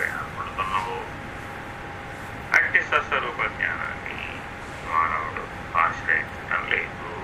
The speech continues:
అందువలనే జరామరణ రూపద సంసార చక్రమునందు, కర్మచక్రమునందు ఇమిడిపోయి, బాధించబడి, ప్రభావితమై,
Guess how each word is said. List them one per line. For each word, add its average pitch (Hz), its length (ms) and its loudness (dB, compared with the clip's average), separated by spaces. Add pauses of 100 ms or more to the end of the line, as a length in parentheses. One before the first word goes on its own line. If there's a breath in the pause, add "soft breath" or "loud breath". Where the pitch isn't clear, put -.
(600)
అందువలనే - 640 4 (1500)
జరామరణ 113 680 8 (120)
రూపద 95 360 -2 (360)
సంసార 87 440 4 (120)
చక్రమునందు, - 800 -2 (680)
కర్మచక్రమునందు - 760 4 (1800)
ఇమిడిపోయి, 90 640 2 (1000)
బాధించబడి, 85 800 6 (760)
ప్రభావితమై, 87 800 4